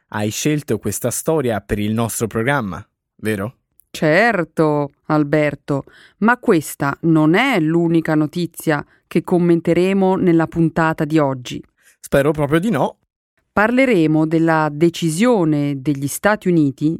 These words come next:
Speaker 2: di pronosticare l'invio di aiuti militari all'Egitto, mentre continuano i disordini in tutto il paese,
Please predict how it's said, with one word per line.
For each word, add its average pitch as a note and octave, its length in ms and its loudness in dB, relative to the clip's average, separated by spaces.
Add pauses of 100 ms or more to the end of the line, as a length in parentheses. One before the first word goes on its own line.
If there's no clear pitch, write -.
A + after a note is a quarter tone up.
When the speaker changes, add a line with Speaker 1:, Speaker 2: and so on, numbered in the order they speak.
Speaker 2:
di E3+ 160 -4
pronosticare F#3+ 1080 0
l'invio D#3 760 0
di C#3 160 -2
aiuti F3+ 480 0
militari G3 720 0
all'Egitto, D3+ 840 -2 (560)
mentre E3+ 540 2
continuano A#3+ 840 0
i F#3+ 100 0
disordini G#3+ 720 2
in E3+ 220 -2
tutto A3+ 380 -2
il G#3 120 -2
paese, C3+ 640 -2